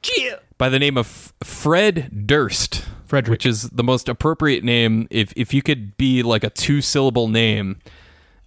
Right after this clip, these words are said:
Speaker 2: and a, a lead singer. I think that's why, one of the reasons why he kind of caught on, not only because of the backwards hat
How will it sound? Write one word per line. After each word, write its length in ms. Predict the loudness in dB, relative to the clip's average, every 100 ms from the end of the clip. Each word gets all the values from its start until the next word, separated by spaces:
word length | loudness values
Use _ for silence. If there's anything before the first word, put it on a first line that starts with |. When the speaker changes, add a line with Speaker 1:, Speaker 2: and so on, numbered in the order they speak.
| 0
Speaker 2:
and 120 | 2
a, 260 | 2 0 0
a 20 |
lead 320 | 2 0 0
singer. 240 | 0 0
I 80 | 0
think 180 | 0 0
that's 220 | -2 -2
why, 260 | 0 2 0
one 320 | -2 -2 0
of 60 | 2
the 80 |
reasons 400 | 2 2 0 -2
why 220 | 0 0 0
he 280 | 0 -2
kind 240 | 0 0 -2
of 120 | -2
caught 340 | -4 -2 -2 -2
on, 420 | -4 -4 -4 -2
not 200 | 0 2
only 220 | 2 2
because 260 | 2 0 2
of 80 | 0
the 60 |
backwards 480 | 2 2 2 0 -2
hat 440 | -2 0 0 -2